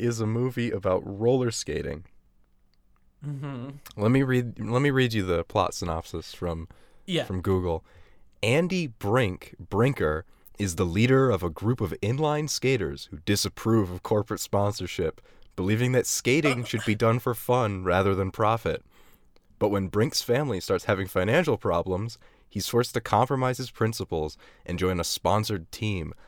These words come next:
Speaker 1: led by the arrogant Val. Not knowing his motivation, Brink's friends are stunned by the decision and collectively shun him until the truth comes out.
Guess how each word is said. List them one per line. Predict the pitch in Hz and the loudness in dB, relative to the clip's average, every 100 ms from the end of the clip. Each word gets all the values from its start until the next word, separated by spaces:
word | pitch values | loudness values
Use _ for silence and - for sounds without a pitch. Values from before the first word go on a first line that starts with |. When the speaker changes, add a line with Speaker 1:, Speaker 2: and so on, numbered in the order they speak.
| - | -12
Speaker 1:
led | - 95 107 | 0 0 2
by | 101 | 0
the | 90 87 | 0 -2
arrogant | - 95 113 110 101 | 0 2 4 2 0
Val. | 78 73 85 92 82 71 - - - - - - | -2 2 4 4 2 -2 -8 -18 -20 -20 -16 -4
Not | 92 123 143 | 4 4 4
knowing | 151 175 160 | 2 2 2
his | 147 117 | 0 2
motivation, | 143 147 123 147 165 - 85 87 - - - - - | 2 4 4 4 4 -2 -4 -6 -14 -20 -20 -20 0
Brink's | 117 156 - | 2 2 0
friends | - 127 135 139 | 0 0 2 0
are | 95 78 | 0 0
stunned | - - - 131 98 85 78 | -2 -2 0 2 2 -2 0
by | 92 | 0
the | 90 | 0
decision | 87 92 139 143 170 185 175 - - | -2 -2 2 2 2 -2 -6 -16 -10
and | - 95 | -4 -4
collectively | - 120 117 143 151 147 | 2 2 2 0 0 -2
shun | - 156 165 | 2 2 2
him | 135 85 82 - | 0 -4 -6 -8
until | 101 101 | -4 -2
the | 90 | -4
truth | - 131 98 - - | -4 -2 -2 -4 -6
comes | 82 85 | -6 -2
out. | 95 85 - | -2 -2 -4